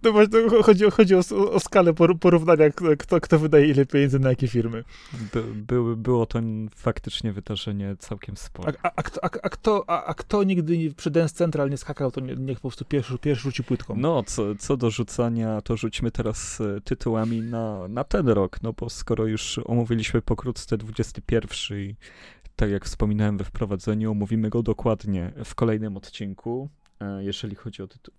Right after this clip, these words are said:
Speaker 1: Wiesz co, zanim przy-, zanim przejdziemy do gier na dwadzieścia dwadzieścia dwa, ja chcę usłyszeć od ciebie inną rzecz. E, pomijając gry, które okazały się w tym roku,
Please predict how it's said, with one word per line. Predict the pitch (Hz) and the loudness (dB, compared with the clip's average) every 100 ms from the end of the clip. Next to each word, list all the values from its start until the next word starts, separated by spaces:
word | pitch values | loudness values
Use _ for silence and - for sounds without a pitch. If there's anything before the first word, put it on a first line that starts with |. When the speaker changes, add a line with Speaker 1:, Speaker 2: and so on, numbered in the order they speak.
| - | -10
Speaker 1:
Wiesz | 139 | -10
co, | - 165 | -6 -4
zanim | 135 175 202 | 0 2 2
przy-, | 185 - 131 | 0 -6 0
zanim | 165 202 | 4 4
przejdziemy | - 147 170 170 | 2 2 2 2
do | 147 135 | 2 2
gier | 170 | 2
na | 165 | 2
dwadzieścia | 120 156 151 143 | 0 0 0 -2
dwadzieścia | 143 131 131 | -2 -2 -2
dwa, | 120 110 101 | -2 -2 0
ja | 165 | 0
chcę | - 247 | 0 -2
usłyszeć | 220 - 185 | -2 -4 -8
od | 180 | -4
ciebie | 190 180 | -2 2
inną | 190 151 113 | 6 6 4
rzecz. | 101 98 - - | 0 -6 -10 -4
E, | 120 107 110 | -2 0 0
pomijając | 147 127 151 185 - 143 | 2 2 2 2 0 -6
gry, | 123 120 127 143 | -2 2 4 4
które | - - 120 | 2 -4 -2
okazały | 107 117 123 120 113 | 0 0 2 0 -2
się | 123 117 | -4 -6
w | - | -2
tym | 160 143 | 4 6
roku, | 127 104 107 156 | 6 2 0 0